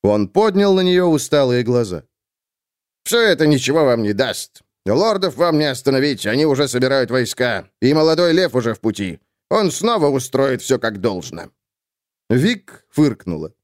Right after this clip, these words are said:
"Расскажите тем людям, которые подыхали на моих глазах в лагерях, как всё должно быть устроено.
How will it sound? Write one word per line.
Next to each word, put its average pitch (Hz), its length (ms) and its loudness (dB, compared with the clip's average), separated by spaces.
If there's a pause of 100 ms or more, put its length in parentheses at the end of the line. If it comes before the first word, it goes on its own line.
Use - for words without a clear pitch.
(560)
"Расскажите 233 680 0
тем 196 260 2
людям, 190 300 0
которые 170 400 0
подыхали 190 580 0
на 175 100 0
моих 175 220 0
глазах 165 420 0
в 147 80 0
лагерях, 160 680 -2
как 180 220 -2
всё 143 200 0
должно 131 400 2
быть 127 180 2
устроено. 127 640 0